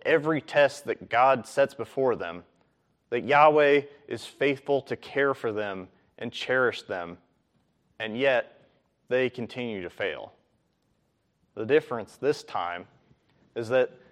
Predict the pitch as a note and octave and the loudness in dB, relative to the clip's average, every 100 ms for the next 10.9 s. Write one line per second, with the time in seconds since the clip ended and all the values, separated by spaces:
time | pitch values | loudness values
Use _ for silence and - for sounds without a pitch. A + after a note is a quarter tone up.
0 | _ - B2 C#3+ G2+ G2 - E3+ F3+ C3 | _ -6 -2 0 -2 -8 -2 0 0 2
1 | D3 C#3+ G#2 F2 A#2+ B2+ A#2 C3 - F#2+ | 4 4 4 2 4 4 2 -4 -4 -2
2 | A#2 B2 - F#2+ E2 E2+ G#2 - - - | 0 0 -2 -8 -8 -6 -8 -8 -14 -6
3 | D#3 - - C3 D3+ B2 A#2 G2+ B2+ A#2+ | -4 -6 -8 -4 -4 -4 -4 2 2 2
4 | - F#2 F2+ G#2+ G2 - - C#3+ E3 C#3+ | -4 -12 -10 -8 -10 -10 2 4 4 2
5 | - G#2 F2+ F#2 F#2 F2+ G2 F#2 F2+ F2 | -2 -8 -8 -12 -12 -12 -10 -8 -10 -16
6 | _ - G2+ F#2+ - G#2+ A2+ G2+ - E2 | _ -12 -8 -8 -6 -2 -2 -4 -8 -12
7 | C2 _ _ _ - - _ _ _ _ | -12 _ _ _ -20 -20 _ _ _ _
8 | _ A#2 D#3+ F#3 E3 C#3 C#3 D#3 C3+ B2+ | _ 0 0 2 2 4 2 2 0 -2
9 | A2+ C#3 C#3+ D3 A#2+ B2+ C3+ A#2+ - C3+ | -2 -2 2 0 0 -2 -2 -4 -6 -4
10 | C3+ C3+ C3 C3 G2+ G#2 - - | -2 0 2 0 -2 -6 -10 -16